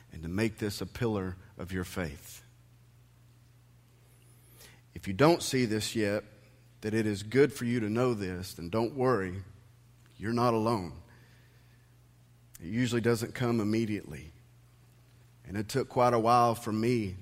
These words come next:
to finally submit to it after much wrestling and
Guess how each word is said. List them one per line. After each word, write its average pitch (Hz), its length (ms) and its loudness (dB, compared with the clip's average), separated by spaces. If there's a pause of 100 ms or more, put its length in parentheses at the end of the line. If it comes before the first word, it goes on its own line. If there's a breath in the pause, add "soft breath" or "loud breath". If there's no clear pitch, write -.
to 101 100 -10
finally 101 500 -4 (140)
submit 110 500 -4
to 101 180 -4
it 92 100 -4
after 104 280 -6
much 104 420 -4 (280 loud breath)
wrestling 98 680 0
and 90 240 -8